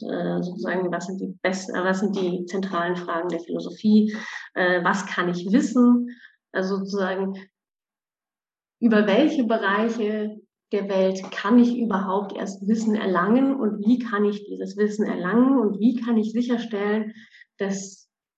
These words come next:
irgendwelche Sätze, die ich über diese Welt sage, wirklich Wissen sind und nicht nur, äh, irgendein, also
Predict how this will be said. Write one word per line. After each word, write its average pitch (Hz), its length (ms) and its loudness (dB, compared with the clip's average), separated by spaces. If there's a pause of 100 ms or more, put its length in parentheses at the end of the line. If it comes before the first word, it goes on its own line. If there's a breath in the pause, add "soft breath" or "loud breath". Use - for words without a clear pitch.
(100)
irgendwelche 208 420 4
Sätze, - 400 -2
die 226 140 4
ich 226 100 4
über 208 140 2
diese 190 240 -2
Welt 190 300 0
sage, 185 420 -2
wirklich 196 400 0
Wissen 240 320 6
sind 220 380 2
und 190 200 0
nicht 202 240 0
nur, 190 720 -4
äh, 185 580 -4 (200)
irgendein, 190 760 0 (1300)
also 208 220 -2